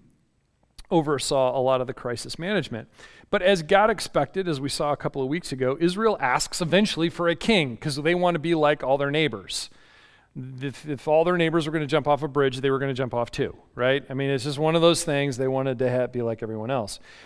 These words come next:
And so what God does, and I think this is, is, um, you know, part of the wisdom of God, is he actually establishes three offices to help govern, um, this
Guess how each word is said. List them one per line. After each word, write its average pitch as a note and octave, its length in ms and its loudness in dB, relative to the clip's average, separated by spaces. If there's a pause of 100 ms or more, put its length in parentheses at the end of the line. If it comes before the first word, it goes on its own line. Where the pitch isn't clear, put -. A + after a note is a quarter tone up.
(220)
And A3 120 -2
so C#4+ 100 2
what C4 140 0
God D#4+ 300 2
does, D#3+ 380 8
and G3 120 -2
I G#3 80 2
think E4+ 200 -2
this - 180 -2
is, F3 200 -2 (220)
is, F3+ 380 -2 (420)
um, D#3 480 -6
you E3 80 -2
know, D#3+ 80 -2
part G3+ 240 0
of F3 40 -2
the F3 60 0
wisdom F3 400 -2
of C3+ 160 -6
God, F3+ 280 2
is C#3 120 -2
he F#3 100 -4
actually A#3+ 360 -2
establishes F3 760 -2
three A#3+ 600 -6
offices D3+ 920 -4 (760)
to F3+ 120 -2
help D#3 460 2
govern, D#3+ 640 4
um, C#3 380 -4
this C#3+ 220 -6